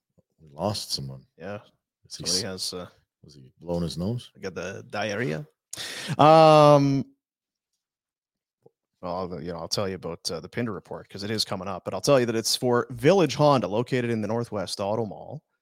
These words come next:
Speaker 2: Top dollar for your vehicle, they got a million dollars to do it. You can sell them your vehicle. If you got vehicles just kinda sitting around, you know, "I got
Speaker 1: Mm.
Speaker 2: too many of these bloody cars sitting around." Sell them your vehicle. You get a tropical cruise for two. You're gonna get paid. You're gonna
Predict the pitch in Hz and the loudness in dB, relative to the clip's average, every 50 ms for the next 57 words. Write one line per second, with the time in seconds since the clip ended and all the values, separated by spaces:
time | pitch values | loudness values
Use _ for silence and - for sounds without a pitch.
0 | _ _ _ _ _ _ _ _ _ _ _ - - 185 202 214 214 170 170 180 | _ _ _ _ _ _ _ _ _ _ _ 2 6 8 8 8 6 6 6 8
1 | 180 190 202 202 196 185 - 180 170 165 143 127 110 127 143 160 180 170 - 196 | 10 10 8 6 4 2 0 0 0 0 -2 -2 -2 -2 -2 0 -2 -2 -4 -6
2 | 214 202 143 123 110 107 101 104 113 123 127 127 127 120 110 110 104 95 90 90 | -6 -4 -4 -4 -4 -4 -4 -4 -2 -2 -2 -2 -2 -2 -2 -2 -2 -2 -4 -8
3 | 85 - - - - - 95 98 123 156 139 123 117 110 - - - 190 226 262 | -10 -12 -14 -14 -14 -16 -14 -12 -12 -12 -12 -12 -10 -6 -4 2 6 6 6 6
4 | 254 262 240 226 220 220 208 151 165 180 170 151 123 - - - - - _ _ | 6 4 4 4 4 4 4 4 4 6 6 6 6 4 -2 -12 -20 -20 _ _
5 | - 185 202 208 196 151 156 196 202 196 - 196 165 180 170 - 190 175 170 - | -4 2 4 4 4 4 2 2 2 2 2 0 -4 -4 -2 0 0 0 2 2
6 | - - 180 165 160 156 156 156 165 175 180 180 175 - 156 160 165 175 180 180 | 0 0 -2 -2 -2 0 2 2 2 2 0 -2 -4 -6 -6 -4 -4 -4 -6 -8
7 | - _ _ - - - 123 135 156 202 277 294 277 214 170 165 131 - _ - | -10 _ _ -20 -12 -8 -6 -6 -6 -6 -6 -8 -10 -10 -10 -12 -12 -14 _ -16
8 | 156 220 226 - - - 170 190 - - - - - 82 76 90 - _ - - | -14 -14 -14 -14 -14 -16 -12 -10 -8 -10 -10 -10 -14 -16 -18 -18 -18 _ -20 -20
9 | - - - - - - - - 185 220 262 302 294 285 262 220 151 131 110 101 | -16 -8 -4 -4 -2 -2 2 4 4 4 6 4 4 4 4 2 2 -2 -4 -4
10 | 95 - - 92 113 160 - _ _ _ _ - 135 147 165 151 - - 190 196 | -6 -10 -14 -14 -14 -16 -18 _ _ _ _ -8 -2 0 0 0 2 2 4 4
11 | 233 254 269 - - 196 - - 165 143 139 131 - - 117 - - 90 92 90 | 4 4 2 -2 -8 -8 -8 -6 -6 -4 -4 -4 -6 -8 -10 -14 -16 -18 -18 -14
12 | 104 143 190 202 208 190 - - - 196 185 151 139 147 156 165 160 160 | -10 -8 -6 -4 -4 -4 -4 -4 -2 0 2 2 2 0 -2 -4 -4 -4